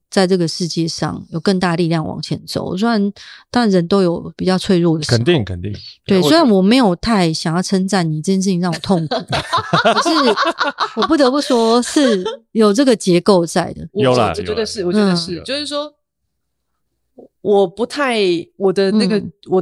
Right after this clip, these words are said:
Speaker 3: 质疑别人的时间点是很长的。
Speaker 1: 嗯。
Speaker 3: 就是我怀疑这个人，或是什么什么这种。但是我能够很放心的在这个人面前表现我自己，
Speaker 1: 嗯。
Speaker 3: 或是诚实的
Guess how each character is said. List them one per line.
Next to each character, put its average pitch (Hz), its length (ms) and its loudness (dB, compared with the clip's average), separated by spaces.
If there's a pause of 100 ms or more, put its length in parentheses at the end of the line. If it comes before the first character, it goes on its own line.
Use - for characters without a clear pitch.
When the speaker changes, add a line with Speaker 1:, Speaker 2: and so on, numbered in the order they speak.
Speaker 3:
质 208 300 -12
疑 220 200 -4
别 180 240 0
人 175 540 -4 (220)
的 151 760 -2
时 - 280 -10
间 196 180 -4
点 135 140 -8
是 139 100 -4
很 147 100 -2
长 - 280 -14
的。 - 260 -14
Speaker 1:
嗯。 190 300 2
Speaker 3:
就 180 100 -6
是 196 100 -8
我 160 140 -2
怀 135 220 -2
疑 151 180 -6
这 165 100 -2
个 147 120 -6
人， - 200 -14 (140)
或 160 140 -2
是 156 80 -8
什 139 80 -12
么 127 80 -10
什 127 120 -16
么 131 300 -20
这 147 100 -12
种。 151 160 -12 (840)
但 285 160 -2
是 320 60 -2
我 175 300 2
能 165 200 -4
够 233 180 0
很 147 280 -4
放 202 280 -2
心 185 280 -6
的 160 180 -2
在 185 240 -2
这 185 220 -4
个 165 80 -2
人 139 200 -4
面 175 240 -4
前 135 300 -8
表 131 180 -8
现 180 180 -2
我 131 140 -8
自 160 160 -8
己， - 260 -14
Speaker 1:
嗯。 180 360 0 (100)
Speaker 3:
或 190 160 0
是 175 200 -4 (240)
诚 160 260 -8
实 151 300 -10
的 147 340 -10